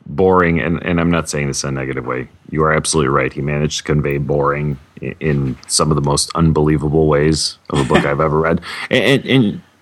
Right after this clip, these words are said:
Speaker 1: the thing is, you're right. I, it was intentional, and I don't know that had he have wrapped the story up and put it together and had it come in at seven hundred and fifty pages, perhaps some of that would have been cut out. But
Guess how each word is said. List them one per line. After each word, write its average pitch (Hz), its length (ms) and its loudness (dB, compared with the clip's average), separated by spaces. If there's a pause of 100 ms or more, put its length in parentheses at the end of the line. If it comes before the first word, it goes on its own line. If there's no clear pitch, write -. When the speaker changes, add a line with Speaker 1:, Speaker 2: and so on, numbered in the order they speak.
Speaker 1:
the - 60 -20
thing 151 120 4
is, 139 180 2
you're 123 140 4
right. 127 340 2
I, 80 140 -4
it 95 100 -2
was 90 360 -4
intentional, 92 760 0
and 92 180 -2
I 92 100 2
don't 87 360 0
know 90 240 0
that 76 140 0
had 80 240 -2
he 90 160 0
have 76 280 0
wrapped 76 340 -6
the 85 100 -2
story 80 420 0
up 80 140 -4
and 71 100 -6
put 80 140 -4
it 76 100 -2
together 76 420 -2
and 73 120 -4
had 76 160 -4
it 76 80 -2
come 80 160 0
in 82 80 2
at 76 120 -2
seven 76 220 -2
hundred 78 320 0
and 76 80 -4
fifty 78 240 -4
pages, 82 460 0
perhaps 87 400 -4
some 76 160 0
of 69 80 -2
that 64 160 -2
would 64 100 -2
have 62 100 -4
been 65 200 -6
cut 65 200 -6
out. 64 360 -6
But 76 260 0